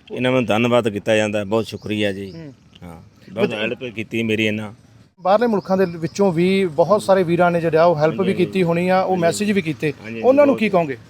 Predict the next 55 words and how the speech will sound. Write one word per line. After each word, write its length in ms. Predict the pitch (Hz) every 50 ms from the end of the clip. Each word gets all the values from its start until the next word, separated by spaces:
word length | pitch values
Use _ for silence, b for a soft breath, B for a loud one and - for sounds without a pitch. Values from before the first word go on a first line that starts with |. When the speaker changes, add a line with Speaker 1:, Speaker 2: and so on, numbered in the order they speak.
| - - -
Speaker 1:
ਧੰਨਵਾਦ 400 | 101 104 120 139 139 131 123 120
ਨਾ 180 | 120 117 110 107
ਜੀ 200 | 104 107 110 101
ਸਾਰਿਆਂ 300 | 101 107 101 92 95 95
ਦਾ 120 | 92 95
ਜੀ, 140 | 87 92 95 101 - - - - - - - - - - - - -
ਬਾਹਰ 260 | 110 117 113 117 110
ਵਾਲਿਆਂ 220 | 107 107 107 104
ਦਾ 120 | 101 104 107
ਜੀ, 160 | 107 110 107
ਇੱਥੋਂ 220 | 104 98 - 113
ਵਾਲਿਆਂ 180 | 107 104 107 104
ਦਾ, 80 | 104 107 107 104 104 101 101
ਜੋ 160 | 117 117 113
ਸਾਰਿਆਂ 380 | 110 98 - 104 95 98 101 95
ਦਾ 120 | 95 101
ਜੀ। 100 | 95 92 95 - - - - - - - - -
ਡੀ 180 | 95 110 110 110
ਆਈ 200 | 110 110 113 113
ਦੇ 100 | 107 107
ਦਫ਼ਤਰਾਂ 420 | 110 110 101 - - 107 110 104
ਦਾ 120 | 107 107 104
ਬਹੁਤ 400 | 107 107 104 104 117 123 127 98
ਧੰਨਵਾਦ 320 | - 98 104 101 92 90 92
ਜੀ 180 | 92 85 90 92 87
ਕਰਦੇ 240 | 90 - - - 82
ਜੀ। 160 | - - - - - - - - - - - - - - - B B B B B B B
Speaker 2:
ਸੋ 220 | - - - 269 285
ਬਿਲਕੁਲ, 360 | 220 262 277 - 311 294 269
ਅ, 220 | 233 226 226 233
ਇਹਨਾਂ 280 | 233 247 254 262 262 254
ਵੀਰ 220 | 220 226 233 226
ਨੇ 140 | 233 254 262
ਧੰਨਵਾਦ 420 | 247 - 240 202 190 190 226 226 202
ਕੀਤਾ। 320 | - 220 - - 240 240
ਇਹ 100 | 262 262
ਸਾਰੇ 260 | - - 208 220 247
ਮੁਲਾਜ਼ਮ 400 | 233 214 196 190 196 196 208 208
ਉਹ 120 | 214 214 180
ਵੀਰ 200 | 190 190 190 180
ਨੇ, 220 | 202 208 214 233 b b b b b - 196 196 196
ਅ, 40 | 196
ਜਿਨ੍ਹਾਂ 280 | - 233 247 262 269
ਵਿੱਚੋਂ 200 | 269 - 277 277
ਬਹੁਤ 280 | 180 190 220 226 285 262
ਸਾਰੇ 200 | - 269 262 254
ਐਸੇ 220 | 226 214 - 262
ਵੀ 100 | 262 269
ਨੇ 60 | 277
ਜਿਹੜੇ 160 | 269 262 269 262
ਵਾਤਾਵਰਣ 500 | 220 214 202 - 240 240 233 240 240 247
ਪ੍ਰੇਮੀ 380 | - - 226 233 233 240 240
ਨੇ, 120 | 226 208 196
ਗਾਏ 240 | 151 196 208 233
ਬਗਾਏ 440 | 220 196 185 214 214 220 226 233 226